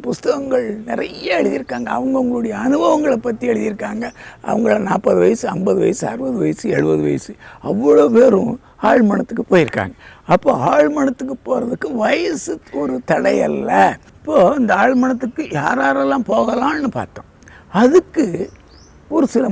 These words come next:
முறையான பயிற்சிகள் இருக்கு. அந்த பயிற்சிகள் எடுத்தா தான் ஆழ்மனத்துக்கு நம்ம போக முடியும். ஏன்னா அந்த பயிற்சி இல்லாம நம்ம ஆழ்மனத்துக்கு வந்து போகவே முடியாது.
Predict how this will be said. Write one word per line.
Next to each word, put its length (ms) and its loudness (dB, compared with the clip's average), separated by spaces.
முறையான 640 -2
பயிற்சிகள் 580 4
இருக்கு. 240 -20
அந்த 160 2
பயிற்சிகள் 640 0
எடுத்தா 260 -8
தான் 140 -2
ஆழ்மனத்துக்கு 680 -4
நம்ம 180 -2
போக 100 -4
முடியும். 280 -10
ஏன்னா 160 2
அந்த 140 2
பயிற்சி 380 0
இல்லாம 340 -4
நம்ம 260 -2
ஆழ்மனத்துக்கு 580 0
வந்து 160 -8
போகவே 440 4
முடியாது. 340 -2